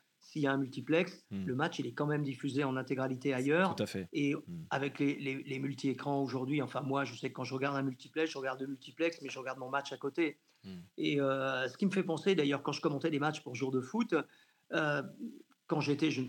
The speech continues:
Speaker 1: sais où, à Bordeaux, à Auxerre ou, ou à Nice ou à Marseille, j'avais toujours l'écran du Stade Rennais à côté. Euh, je demandais toujours un petit moniteur avec le match du Stade Rennais, donc je commentais un match, mais en même temps, je regardais le Stade Rennais.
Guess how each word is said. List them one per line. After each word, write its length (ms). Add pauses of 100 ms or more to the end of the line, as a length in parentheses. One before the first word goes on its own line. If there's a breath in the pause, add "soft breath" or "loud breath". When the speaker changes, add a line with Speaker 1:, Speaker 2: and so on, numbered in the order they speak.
(160)
Speaker 1:
sais 180
où, 220
à 40
Bordeaux, 440
à 60
Auxerre 460
ou, 320
ou 60
à 60
Nice 260
ou 80
à 60
Marseille, 480 (260 loud breath)
j'avais 220
toujours 280
l'écran 280
du 80
Stade 220
Rennais 200
à 80
côté. 360 (460 loud breath)
Euh, 300
je 80
demandais 300
toujours 280
un 60
petit 160
moniteur 400
avec 200
le 120
match 260
du 100
Stade 220
Rennais, 220
donc 140
je 100
commentais 340
un 80
match, 240
mais 60
en 60
même 140
temps, 120
je 100
regardais 240
le 60
Stade 220
Rennais. 180